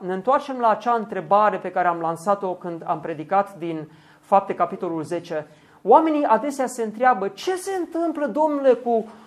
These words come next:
oamenii din nu știu ce triburi îndepărtate care nu au ei acces la Evanghelie? Ce se întâmplă cu sălbaticii din triburile de canibali sau cu civilizații care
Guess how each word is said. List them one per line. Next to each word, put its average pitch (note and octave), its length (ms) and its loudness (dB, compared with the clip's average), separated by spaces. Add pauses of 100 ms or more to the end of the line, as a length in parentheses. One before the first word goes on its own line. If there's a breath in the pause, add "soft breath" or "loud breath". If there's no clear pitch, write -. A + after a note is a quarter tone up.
(220 loud breath)
oamenii D#4+ 720 6
din C4 440 0
nu E4+ 120 0
știu D#4+ 200 -4
ce - 220 -8 (260)
triburi C#4+ 680 2
îndepărtate C4+ 1040 4
care C4 520 6
nu G#4 340 6
au F#4+ 260 10
ei F4+ 360 0
acces C#4 400 0
la A#3 160 4
Evanghelie? F#3+ 680 0 (800 soft breath)
Ce F#4 200 0
se F#4+ 200 -2
întâmplă E4+ 420 2
cu D#4 80 2
sălbaticii C#4 880 6
din A#3 240 -2 (120)
triburile C4+ 600 4
de B3 140 6
canibali B3+ 720 6 (300 loud breath)
sau C4+ 300 6
cu C4+ 300 2
civilizații C4+ 800 2
care B3+ 440 4